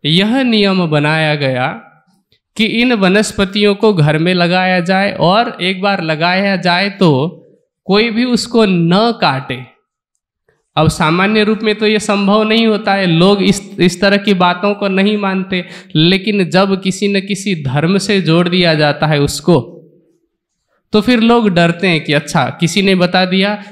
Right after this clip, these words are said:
कि तुलसी में नहीं, तु-, तुलसी को उखाड़ना नहीं चाहिए, ये वृंदा देवी है, इनको उखाड़ोगे तो पाप लगेगा, तब नहीं उखाड़ेंगे, अगर वृंदा पर श्रद्धा होगी तो।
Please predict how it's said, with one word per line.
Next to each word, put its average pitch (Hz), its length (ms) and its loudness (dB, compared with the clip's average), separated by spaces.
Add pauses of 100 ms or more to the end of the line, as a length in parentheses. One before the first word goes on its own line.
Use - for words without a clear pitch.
(140)
कि 190 80 2
तुलसी 185 500 2
में 202 180 2
नहीं, 185 580 2
तु-, 147 240 0
तुलसी 175 420 2
को 190 240 0
उखाड़ना 185 480 -2
नहीं 175 280 -2
चाहिए, 175 500 -4 (220)
ये 185 200 2
वृंदा 170 480 0
देवी 170 380 -2
है, 196 160 -2
इनको 175 300 -4
उखाड़ोगे 170 460 -4
तो 180 120 -2
पाप 151 360 -2
लगेगा, 165 360 -2
तब 196 280 -2
नहीं 220 220 2
उखाड़ेंगे, 135 640 -6 (580)
अगर 175 480 0
वृंदा 170 360 2
पर 175 300 -2
श्रद्धा 143 380 -6
होगी 127 280 -6
तो। 139 380 -20